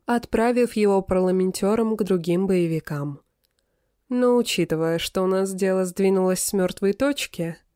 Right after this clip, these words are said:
домой я вновь попаду после полуночи, так что разговор – вновь откладывается.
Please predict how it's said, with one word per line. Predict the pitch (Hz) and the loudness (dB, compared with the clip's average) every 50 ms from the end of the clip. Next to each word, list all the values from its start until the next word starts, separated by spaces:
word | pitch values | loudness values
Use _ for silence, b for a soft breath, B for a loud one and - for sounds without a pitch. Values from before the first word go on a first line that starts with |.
| _ _ _ _ _ _ _ _ _ _ _ _ - | _ _ _ _ _ _ _ _ _ _ _ _ -2
домой | 247 233 233 220 233 262 285 294 | 0 2 2 2 2 2 2 4
я | 269 262 240 214 | 2 2 2 2
вновь | 220 220 214 214 208 - | 2 2 2 2 0 0
попаду | - 196 180 - 190 185 220 254 247 | -2 -2 -2 0 0 2 2 0 0
после | - - - 202 214 233 - - - 208 | -2 -2 0 0 0 0 -2 -4 -8 -6
полуночи, | - 190 175 175 170 170 170 170 170 165 - - - 180 175 - b b b b b b b b b | -2 -2 0 0 0 0 0 0 -2 -2 -4 -6 -6 -6 -8 -8 b b b b b b b b b
так | b 202 202 196 - | b -2 -2 -2 -4
что | - - - 180 | -6 -4 -2 -2
разговор – | 170 170 170 180 180 180 180 214 254 294 - - _ _ _ _ _ - | 0 -2 -2 0 -2 0 2 2 0 0 0 -4 _ _ _ _ _ -6
вновь | 226 214 208 220 220 233 262 - - | -4 -2 0 2 2 2 0 0 -2
откладывается. | 208 180 - - - 156 151 151 156 156 156 156 160 165 - - - - 185 175 175 | -4 -6 -4 -4 -6 -4 -4 -4 -6 -6 -6 -6 -6 -8 -8 -12 -14 -12 -12 -14 -14